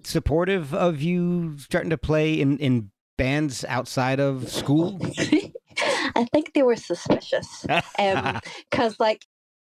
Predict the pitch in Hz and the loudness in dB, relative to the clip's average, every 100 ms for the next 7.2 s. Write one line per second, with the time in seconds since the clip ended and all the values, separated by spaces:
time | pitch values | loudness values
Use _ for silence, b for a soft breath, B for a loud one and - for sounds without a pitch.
0 | - 254 226 107 60 82 143 208 233 247 | -2 2 4 2 0 0 0 2 4 6
1 | 277 285 240 208 185 180 185 214 208 214 | 6 2 0 -4 -10 -4 0 0 0 -6
2 | - 190 180 170 - 170 170 165 - _ | -4 -2 -2 -4 0 2 2 0 -4 _
3 | _ - - 190 180 - _ _ - 220 | _ -2 2 2 0 -4 _ _ -8 -6
4 | 214 247 - _ _ _ _ _ _ - | -4 -6 -8 _ _ _ _ _ _ -10
5 | - 233 - 247 247 247 269 220 190 190 | -4 -4 0 4 4 4 4 4 4 2
6 | 190 - 190 190 185 175 185 196 254 - | 0 -2 -2 0 -2 0 -2 -4 -6 -4
7 | 302 339 | 0 0